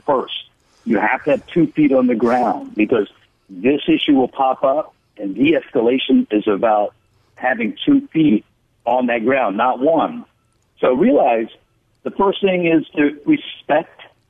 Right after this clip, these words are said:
the situation, respect the person in front of you, okay? And maintain your coolness, your groundedness,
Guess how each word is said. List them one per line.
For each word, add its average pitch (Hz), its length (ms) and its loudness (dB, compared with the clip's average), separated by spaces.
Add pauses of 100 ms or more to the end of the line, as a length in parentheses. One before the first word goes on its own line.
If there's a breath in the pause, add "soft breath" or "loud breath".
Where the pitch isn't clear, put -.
(600)
the 123 260 2
situation, 131 640 0
respect - 380 -4
the 208 60 -2
person 151 460 -2
in 113 180 -2 (140)
front 123 280 0
of 107 120 0
you, 85 220 -2
okay? 127 420 0 (300 loud breath)
And 120 180 4
maintain 165 880 2
your 120 160 0
coolness, - 800 2 (720)
your 110 220 2
groundedness, 117 840 0